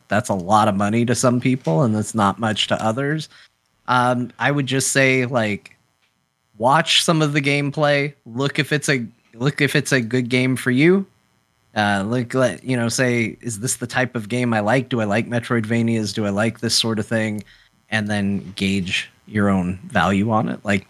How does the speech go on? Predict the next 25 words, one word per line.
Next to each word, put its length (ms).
it 160
is 200
what 220
it 120
is. 320
There's 260
lots 380
of 140
games 320
similar 400
to 140
this. 420
You 200
should 280
be 180
able 200
to 140
kind 260
of 100
discern 560
if 140
it's 120
something 400
that 140
you, 340